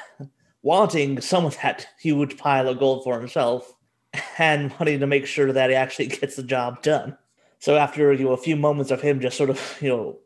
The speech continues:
looking around with his eyes wa-, hu-, wide open,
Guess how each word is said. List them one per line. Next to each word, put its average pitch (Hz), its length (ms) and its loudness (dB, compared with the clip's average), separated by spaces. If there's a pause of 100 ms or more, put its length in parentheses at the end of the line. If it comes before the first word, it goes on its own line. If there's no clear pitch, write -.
looking 147 360 -2
around 135 320 2
with 123 100 -4
his 127 120 -8
eyes 127 540 0 (100)
wa-, 139 220 -6 (540)
hu-, 165 280 2
wide 139 260 2
open, 135 480 -2